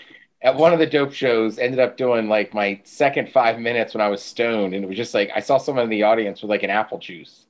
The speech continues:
I was just like, "Who the fuck still drinks apple juice? You're an adult." And I'm pretty sure I just did five minutes, like, making fun of a dude for drinking apple juice.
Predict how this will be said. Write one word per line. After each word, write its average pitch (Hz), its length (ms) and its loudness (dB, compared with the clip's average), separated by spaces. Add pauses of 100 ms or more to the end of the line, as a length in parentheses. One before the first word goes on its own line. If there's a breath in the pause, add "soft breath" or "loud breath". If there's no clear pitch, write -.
(140)
I - 400 -20
was 117 60 -12
just 135 80 -8
like, 123 240 0
"Who 277 100 -2
the 339 100 0
fuck - 400 -2
still 226 220 0
drinks 226 260 0
apple 165 380 -4
juice? - 520 -18 (300)
You're 247 180 -2
an 202 60 0
adult." - 800 -2 (240)
And 156 80 2
I'm 160 100 -2
pretty 285 200 2
sure - 160 0
I 220 80 4
just - 180 -8
did 190 180 -4
five 180 300 2
minutes, 170 460 0 (260 loud breath)
like, 185 160 0
making 180 300 0
fun 185 160 0
of 151 100 -2
a 165 60 2
dude 165 300 0
for 156 80 -6
drinking 147 280 0
apple 147 220 0
juice. 120 260 -16